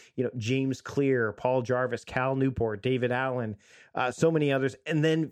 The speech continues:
future episodes where I've got a bunch of great guests lined up because as we're recording this, like I said, I've got a bunch of episodes already ready to go.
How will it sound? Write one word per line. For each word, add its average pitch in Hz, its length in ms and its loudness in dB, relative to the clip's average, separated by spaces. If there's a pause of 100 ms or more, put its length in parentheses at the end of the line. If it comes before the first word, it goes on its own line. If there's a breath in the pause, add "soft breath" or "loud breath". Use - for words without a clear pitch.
future 202 400 0
episodes 147 400 2
where 135 160 4
I've 131 80 0
got 139 200 2
a 127 60 2
bunch 151 300 -2
of 131 60 -2
great 131 180 0
guests 123 260 -2
lined 123 220 0
up 120 140 -2
because 127 260 -2 (320 soft breath)
as 151 160 0
we're 170 80 2
recording 170 380 2
this, 127 160 0
like 139 180 2
I 131 60 0
said, 120 280 -2
I've 117 140 -6
got 127 160 0
a 120 60 0
bunch 120 320 -4
of 120 80 -2
episodes 117 500 -4
already 123 320 -2
ready 113 280 -2
to 110 60 -2
go. 107 360 -4